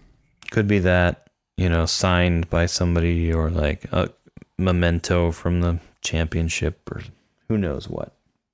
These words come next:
But yes, keep the, uh, keep the comments coming in, please, won't you? Dear listeners, both of you, both of you keep the comments coming in. Give us a shout out on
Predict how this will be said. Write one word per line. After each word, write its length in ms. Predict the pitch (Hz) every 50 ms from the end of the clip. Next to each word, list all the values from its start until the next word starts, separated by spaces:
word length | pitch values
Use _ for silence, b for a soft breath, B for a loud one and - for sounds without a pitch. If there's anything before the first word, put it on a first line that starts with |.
| _ _ _ _ _ -
But 180 | 139 147 - 135
yes, 300 | 147 143 120 - - -
keep 380 | - - - 147 135 139 -
the, 420 | - 139 135 127 127 127 127 123 120
uh, 220 | 117 117 117 123
keep 260 | 120 - - - -
the 60 | -
comments 520 | - - 135 127 120 117 117 117 113 98 -
coming 360 | - - 131 113 110 107 107
in, 320 | 107 110 113 117 120 117 - _ _ -
please, 480 | - - 117 110 113 120 117 - -
won't 280 | 117 110 113 117 - -
you? 220 | 135 139 127 131 - _ _ _ _ _ _ _ _ _ _ _ _ _ _ _ _ _ _ _ _ -
Dear 420 | - 113 107 107 104 104 107 - -
listeners, 720 | 117 110 107 - - 110 110 110 110 113 113 - - - - _ _ _ _ _ _ _ _ _ _
both 260 | - 117 113 107 -
of 120 | - 104 101
you, 260 | 107 107 107 107 104 - _ _ _ -
both 260 | 120 120 117 113 -
of 140 | 123 107 107
you 160 | 110 110 101
keep 240 | - - 110 104 -
the 100 | - 101
comments 480 | - 110 101 101 101 98 98 95 -
coming 300 | - - - 98 98 101
in. 300 | 101 104 104 104 104 104 - _ _ _ _ _ _ _ _ _ _ _ _ _ _ _ -
Give 100 | - -
us 120 | - -
a 20 | 92
shout 340 | - - - 95 92 90
out 180 | 90 90 90 90
on 260 | 90 87 87 87 85